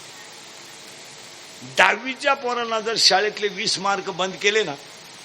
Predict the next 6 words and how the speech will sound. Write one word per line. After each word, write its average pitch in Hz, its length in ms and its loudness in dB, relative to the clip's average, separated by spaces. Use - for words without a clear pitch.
ते 147 60 -2
निम्मे 233 520 4
पोरं 233 320 2
खपक्यात 196 400 4
नापास 180 360 -2
होतील 95 220 -10